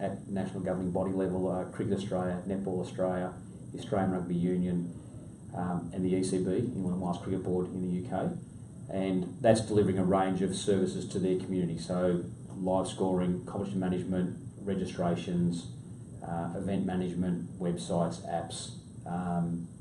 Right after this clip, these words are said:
they don't have to use all the products necessarily. Um, in the case of the U K, they've invested very heavily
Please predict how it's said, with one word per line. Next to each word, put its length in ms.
they 100
don't 100
have 140
to 60
use 120
all 380
the 80
products 340
necessarily. 580
Um, 340
in 140
the 80
case 280
of 240
the 80
U 260
K, 280
they've 240
invested 420
very 300
heavily 500